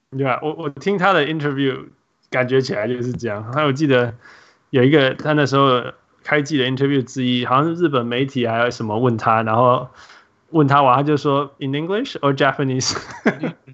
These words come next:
Speaker 2: 嗯，
Speaker 1: <laughs> 就是很像他的那个不确定、不确定该不该做什么事的人。我说，“你，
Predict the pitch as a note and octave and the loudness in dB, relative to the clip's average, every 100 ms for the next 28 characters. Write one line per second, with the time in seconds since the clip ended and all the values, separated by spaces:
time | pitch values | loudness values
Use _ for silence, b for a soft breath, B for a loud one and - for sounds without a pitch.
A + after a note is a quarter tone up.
0 | _ D3 D4 A#3+ - B2 D#3+ - D3+ - | _ -20 -6 -6 -6 -12 -12 -12 -14 -14
1 | _ - B C4 G3+ C3+ C3 C#3 C3+ C3 | _ -20 B -8 -2 0 2 2 2 0
2 | A#2 B2 A2+ A2 A2+ C3 C3+ D3 C#3 C3 | 0 -2 -2 -2 -2 -4 2 4 4 0
3 | C3+ _ F3+ - A#3 G3 G#3 E3+ D#3+ F3 | -2 _ 0 4 4 4 0 -2 0 -2
4 | E3 E3 D#3 D#3 C#3+ B2+ A2+ G#2+ C3 A2+ | -2 -2 -2 -2 -6 -8 -12 -12 -14 -12
5 | B2 C3+ D#3 F#3+ - _ E3+ | -10 -10 -10 -12 -16 _ -14